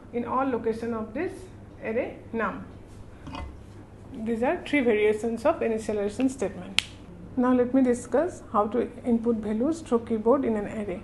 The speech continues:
To input values for each element of the array, uh, loop must be used. We can use any kind of loop like while, do while, or for loop.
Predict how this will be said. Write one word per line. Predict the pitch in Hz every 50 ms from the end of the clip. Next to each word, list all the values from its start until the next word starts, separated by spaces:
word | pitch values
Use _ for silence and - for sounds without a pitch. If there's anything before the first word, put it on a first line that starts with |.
| - - - - - - - - - - - - - - - - - -
To | 269 254
input | 254 262 262 254 320 320
values | 285 269 262 233 226 226 240 285 277 - - - - -
for | - 247 226 214 214 202 - - - - - - - - -
each | 269 269 269 -
element | 240 220 214 214 220 214 240 233
of | - 220
the | 220
array, | 202 151 175 214 214 214 277 370 415 - - - - - - - - - - - - - - -
uh, | - 220 220
loop | 226 240 277 269
must | 269 254 240 240 -
be | 220 214
used. | 202 196 190 196 202 - - -
We | - 240 233
can | - 254 240 233
use | 254 269 269 240
any | - 277 254 262 294 311
kind | 294 277 233 226 226 220
of | 226 220 214
loop | 214 214 233 285 277 -
like | 247 214 202 196 202 196 - - - - - - 233 247 -
while, | 226 214 196 208 220 233 226
do | 214 220
while, | 214 208 220 226 233 240 247
or | 294 359
for | 349 - - 214 196
loop. | 190 190 185